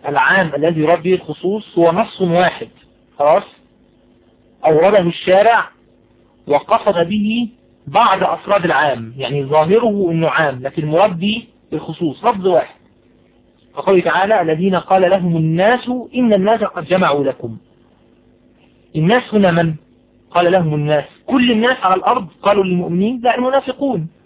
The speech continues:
"إن الناس قد جمعوا لكم". كل الناس جمعوا للمسلمين أم الكفار؟ الكفار. فهذا عام يراد به الخصوص. أنت لم تستدل على ذلك الخصوص بمخصص مستقل،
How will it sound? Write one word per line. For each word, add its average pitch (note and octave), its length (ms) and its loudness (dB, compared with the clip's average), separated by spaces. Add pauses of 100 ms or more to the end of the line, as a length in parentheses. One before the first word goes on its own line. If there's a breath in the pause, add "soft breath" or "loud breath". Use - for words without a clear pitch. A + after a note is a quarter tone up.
(240)
"إن C4+ 220 2
الناس F#3+ 280 0
قد G3+ 260 -6
جمعوا F#3 300 0
لكم". D#3+ 260 -4
كل A#3+ 260 -6
الناس A#3 240 -2
جمعوا G#3 300 0
للمسلمين G#3 680 -4
أم A3 120 0
الكفار؟ F3 520 -2
الكفار. D3+ 500 -10
فهذا F#3 300 0
عام G#3+ 340 -2 (680 soft breath)
يراد G3 280 2
به A3 100 -6
الخصوص. E3+ 500 -8 (180)
أنت A#3 200 0
لم G#3 260 2
تستدل F#3+ 680 -2 (580)
على D3+ 240 -2
ذلك G3+ 240 -2
الخصوص G3+ 640 -10 (240)
بمخصص F3+ 600 -2
مستقل، D#3+ 520 -6